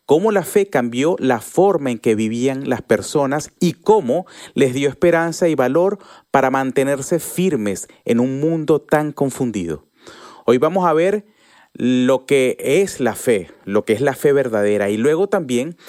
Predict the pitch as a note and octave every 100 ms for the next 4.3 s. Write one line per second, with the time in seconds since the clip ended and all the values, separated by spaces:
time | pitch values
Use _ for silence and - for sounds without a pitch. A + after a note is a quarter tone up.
0 | - - C3 C#3+ E3 - D#3 D3+ D3 C3+
1 | B2+ D#3 C3 A2+ A2+ - A#2+ A#2+ A#2 -
2 | F#3 - - D#2 - - - - - A#2
3 | B2+ - C3+ F#3 D#3+ - F3+ F#3+ G3+ D3
4 | A2+ G#2+ -